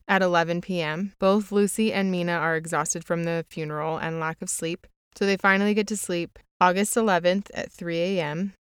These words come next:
so a few hours later. Mina had fallen asleep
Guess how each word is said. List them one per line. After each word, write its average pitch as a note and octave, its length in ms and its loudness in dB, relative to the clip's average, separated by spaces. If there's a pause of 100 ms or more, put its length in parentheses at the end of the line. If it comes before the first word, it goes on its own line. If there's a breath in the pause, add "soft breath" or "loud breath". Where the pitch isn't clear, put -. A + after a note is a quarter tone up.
so F3 180 0
a D#3+ 60 -2
few E3+ 200 -2
hours F3+ 300 0
later. E3 380 0 (340)
Mina G3 460 2
had G#3+ 160 0
fallen E3+ 320 0
asleep F3 440 -4